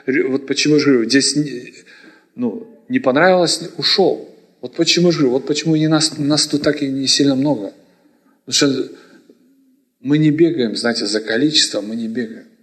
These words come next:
Единственное, зачем мы бегаем, это за Его присутствием, за Его славой. Вот куда мы движемся. Иначе, иначе, я же говорю, иначе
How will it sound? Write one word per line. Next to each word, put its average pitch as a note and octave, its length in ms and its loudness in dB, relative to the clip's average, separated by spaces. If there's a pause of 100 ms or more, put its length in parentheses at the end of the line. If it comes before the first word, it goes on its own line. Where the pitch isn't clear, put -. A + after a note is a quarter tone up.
(600)
Единственное, C#3 360 0
зачем C3+ 300 2
мы A#2+ 80 2
бегаем, A#2 400 0
это G#2+ 300 -6 (240)
за G#2 160 2
Его A2 180 4
присутствием, G#2+ 760 -2 (680)
за G#2+ 140 -2
Его A2+ 180 -2
славой. G#2 480 -4 (640)
Вот C3 220 0
куда A#2+ 200 0
мы G#2+ 140 -2
движемся. G2+ 560 -4 (1600)
Иначе, C3+ 520 2
иначе, D3 340 2
я C3+ 40 4
же C3+ 80 0
говорю, B2 200 4
иначе C#3 440 2